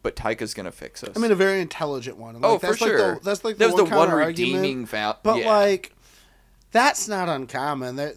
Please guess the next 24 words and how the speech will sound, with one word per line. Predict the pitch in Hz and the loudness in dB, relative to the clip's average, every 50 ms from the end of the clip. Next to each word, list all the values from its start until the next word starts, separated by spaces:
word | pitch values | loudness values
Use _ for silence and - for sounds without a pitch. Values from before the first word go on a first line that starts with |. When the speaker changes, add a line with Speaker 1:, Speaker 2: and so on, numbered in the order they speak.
| - | -10
Speaker 2:
they've, | - 180 175 160 - - - - - - | -10 -10 -10 -10 -16 -20 -20 -20 -20 -10
they've | - 170 165 170 | -8 -6 -4 -2
always | 180 190 190 - | -2 -2 -2 -2
had, | 202 180 160 | -4 -4 -4
like, | 156 156 151 - - | -6 -8 -8 -8 -8
the | - 151 | -8 -8
women | 139 147 156 175 190 175 | -6 -4 -4 -2 -2 -4
are | 156 143 | -4 -6
the | 135 123 | -8 -10
brains, | 120 - 120 123 135 147 175 180 160 135 127 135 | -10 -12 -10 -8 -6 -4 -4 -4 -4 -6 -8 -10
and | 127 | -12
the | 127 123 | -12 -10
man | 123 120 135 156 180 175 160 139 | -8 -6 -4 -2 -2 -2 -4 -6
comes | - 143 147 135 131 123 | -8 -8 -10 -8 -8 -10
and | 135 120 | -12 -12
physically | - - 165 165 160 156 147 - 135 117 117 | -8 -6 -4 -4 -4 -6 -10 -12 -14 -12 -10
saves | - - - 160 165 185 196 180 156 - | -8 -6 -4 -4 -6 -6 -8 -10 -10 -8
them | - 135 120 123 | -8 -8 -6 -6
as | 131 131 | -8 -8
their | - 135 131 127 | -8 -8 -8 -8
damsels. | 120 - 147 165 180 190 175 147 - 139 117 113 117 120 117 - | -8 -6 -4 -2 -2 -2 -4 -4 -8 -8 -8 -10 -10 -12 -12 -12
Speaker 1:
Yeah. | 120 | -10
Speaker 2:
Like, | 123 120 123 127 127 131 131 | -10 -8 -6 -6 -8 -8 -8
there's, | - 156 156 143 147 | -8 -8 -8 -8 -10